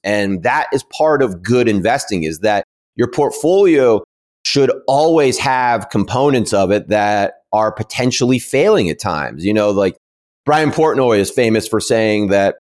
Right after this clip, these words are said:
diversification is learning to hate part of your portfolio. And that's,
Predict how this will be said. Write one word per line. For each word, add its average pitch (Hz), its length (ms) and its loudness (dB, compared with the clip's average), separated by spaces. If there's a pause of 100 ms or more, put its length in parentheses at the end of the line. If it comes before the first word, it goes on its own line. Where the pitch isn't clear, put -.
(100)
diversification 139 840 0
is 87 100 -4
learning 120 380 0
to 90 80 0
hate 131 440 -2 (200)
part 120 180 0
of 104 100 0
your 107 140 0
portfolio. 117 800 0
And 98 160 0
that's, 185 460 -4